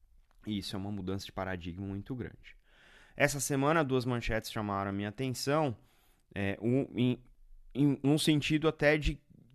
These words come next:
dois ab-, duas abordagens diferentes de dois participantes vindo do Web dois, é,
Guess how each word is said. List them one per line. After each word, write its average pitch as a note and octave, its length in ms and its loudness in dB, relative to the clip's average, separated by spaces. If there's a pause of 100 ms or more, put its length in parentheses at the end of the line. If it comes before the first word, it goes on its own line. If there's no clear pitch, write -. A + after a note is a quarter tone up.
dois C#3 360 6
ab-, D3 240 2
duas C#3 180 2
abordagens C#3+ 600 2
diferentes C#3 800 -2
de A2+ 120 -8
dois A2 580 2
participantes - 540 -4
vindo A#2+ 280 0
do A#2 100 2
Web G#2 220 2
dois, A2+ 520 -2 (500)
é, F#2+ 600 -4